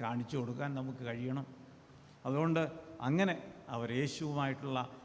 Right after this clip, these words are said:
ആഴമേറിയ ബന്ധത്തിൽ ജീവിക്കുമ്പോൾ അവർക്ക് ലഭിക്കുന്നത് സെക്കുലർ വിദ്യാഭ്യാസത്തോടൊപ്പം ദൈവജ്ഞാനമാണ്. അതുകൊണ്ട് ആ ദൈവീയ ഉയരത്തിലുള്ള ജ്ഞാനം ലഭിച്ചവരായി നമ്മുടെ സമൂഹത്തിനും സഭയ്ക്കുമൊക്കെ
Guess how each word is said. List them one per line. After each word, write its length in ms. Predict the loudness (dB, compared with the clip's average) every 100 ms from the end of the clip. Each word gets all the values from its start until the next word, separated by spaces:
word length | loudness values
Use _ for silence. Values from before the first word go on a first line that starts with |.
| -10
ആഴമേറിയ 680 | 0 4 4 4 2 2 0
ബന്ധത്തിൽ 520 | 0 0 0 -2 -4
ജീവിക്കുമ്പോൾ 680 | -2 -2 -2 -4 -4 -2 -2 -6 -16 -18 -4
അവർക്ക് 240 | -2 0 0
ലഭിക്കുന്നത് 920 | 0 0 -2 -2 0 2 4 2 0 -8 -14 -18 -18 -10
സെക്കുലർ 400 | -6 -4 2 2
വിദ്യാഭ്യാസത്തോടൊപ്പം 1200 | 4 2 2 2 2 -2 -2 -4 -4 -2 -4 -6 -8 -14 -20 -6
ദൈവജ്ഞാനമാണ്. 1120 | 0 2 4 2 0 0 0 0 -4 -6 -10 -14 -18 -20 -20 -20 -20 -12
അതുകൊണ്ട് 280 | -2 0 2
ആ 60 | 0
ദൈവീയ 520 | 2 4 4 4 2
ഉയരത്തിലുള്ള 760 | 0 2 4 4 2 -2 -4 -4
ജ്ഞാനം 440 | -4 -4 -4 -8 -10 -18 -20 -6
ലഭിച്ചവരായി 720 | -2 0 0 0 0 -2 -6 -10 -18 -20 -20 -20 -20 -20 -20 -6
നമ്മുടെ 260 | -2 0
സമൂഹത്തിനും 760 | 0 0 2 4 2 0 0 0
സഭയ്ക്കുമൊക്കെ 720 | -2 -2 -2 -2 -4 -4 -8